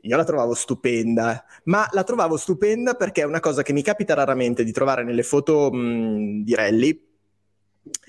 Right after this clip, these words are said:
quando hanno quella, mm, come dire, che non sono troppo contrastate, hanno quella luce molto morbida e secondo me è perfetto. Quando c'è quella roba lì,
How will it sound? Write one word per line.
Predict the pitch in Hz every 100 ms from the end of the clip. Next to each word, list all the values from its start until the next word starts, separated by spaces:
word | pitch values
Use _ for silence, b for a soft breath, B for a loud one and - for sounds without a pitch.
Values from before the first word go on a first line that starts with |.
| B B B B _
quando | - 196 185 202
hanno | 160 143 143
quella, | 165 165 165 165 160
mm, | 147 151 143 135 135
come | 135 151
dire, | 139 127 120 87 - -
che | 175
non | 190
sono | 190 - 226 240
troppo | 202 190 - 202
contrastate, | 185 156 151 135 - 139 127 - 170 214 - b b -
hanno | 196 180 156
quella | 170 170
luce | 196 220 214
molto | 170 196 190
morbida | 160 143 147 151 165 170 175 175 - B B _
e | - 165 156 147 147 143 139 131
secondo | - 180 202
me | 202 208
è | - 147
perfetto. | - 170 - 120 117
Quando | - 175 190 196
c'è | 196 240
quella | 226 202
roba | 196 208
lì, | 208 220 240 - _